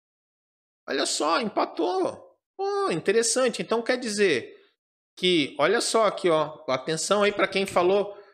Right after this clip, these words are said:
pô, cara, como que eu vou fazer se eu só consigo comprar, só consigo, é, comprar em quatro vezes? Como que tu consegue fazer? Uma das formas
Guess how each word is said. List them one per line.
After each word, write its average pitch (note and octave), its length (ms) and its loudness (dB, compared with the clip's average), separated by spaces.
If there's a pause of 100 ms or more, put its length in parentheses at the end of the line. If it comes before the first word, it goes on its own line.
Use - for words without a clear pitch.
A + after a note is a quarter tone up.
(280)
pô, G3 220 4
cara, C#3+ 240 4
como D4 580 2
que D4 100 0
eu A#3+ 80 2
vou A3+ 180 2
fazer F#3+ 420 2
se G#3 120 -4
eu G#3 80 4
só G3 220 0
consigo F#3+ 540 -6
comprar, E3+ 640 0
só - 220 -4
consigo, D#3+ 840 0 (280)
é, D3 200 2
comprar D3+ 400 2
em D3+ 80 -2
quatro C#3+ 380 0
vezes? A2+ 560 -2 (440)
Como F4+ 220 2
que - 100 -16
tu A3+ 100 0
consegue G3+ 500 0
fazer? C3 680 -2
Uma C#4+ 220 0
das F3 200 0
formas G#3 680 -2